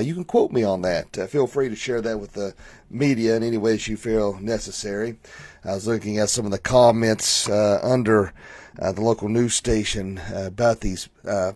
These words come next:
punks, and, uh, they, uh, were, uh, uh, some said, "Well, it's their First Amendment right. Is they have the, yeah,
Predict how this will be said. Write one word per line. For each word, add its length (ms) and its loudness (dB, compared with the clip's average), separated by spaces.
punks, 640 -2
and, 500 -4
uh, 240 4
they, 540 4
uh, 340 4
were, 520 4
uh, 280 4
uh, 280 -12
some 320 -6
said, 220 -4
"Well, 180 -2
it's 160 -4
their 240 -2
First 320 2
Amendment 380 0
right. 380 2
Is 180 -4
they 180 0
have 220 -2
the, 100 -6
yeah, 220 -2